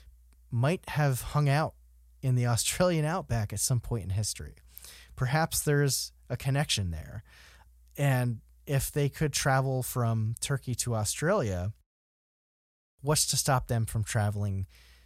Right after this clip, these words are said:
throughout the Pacific and into the Americas? I think that within a reasonable doubt, there's some possibility and some connection there.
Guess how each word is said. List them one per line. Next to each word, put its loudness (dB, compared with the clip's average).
throughout 0
the -4
Pacific 0
and 0
into -2
the -4
Americas? -2
I 0
think -6
that -4
within -2
a 0
reasonable -4
doubt, 0
there's -2
some 0
possibility -2
and 0
some -2
connection 0
there. -14